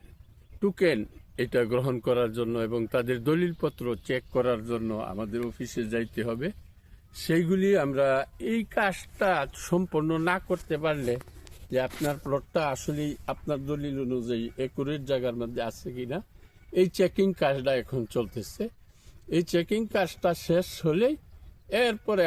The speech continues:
আমরা চূড়ান্তভাবে আপনাদেরকে তারিখ জানাইতে পারবো, সব কিছু জানাইতে পারবো এবং আপনাদের সাথে আমাদের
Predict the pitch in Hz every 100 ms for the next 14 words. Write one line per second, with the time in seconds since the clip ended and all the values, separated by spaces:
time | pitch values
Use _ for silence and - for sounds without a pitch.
0 | 151 139 143 - 208 208 196 180 - 165
1 | 151 147 143 - 147 127 123 143 143 117
2 | 117 123 120 135 143 135 135 131 127 123
3 | 120 - - 123 - 113 120 127 135 151
4 | 139 131 170 147 151 147 131 - 135 143
5 | 151 147 - 147 175 - - - - -
6 | - 151 147 151 147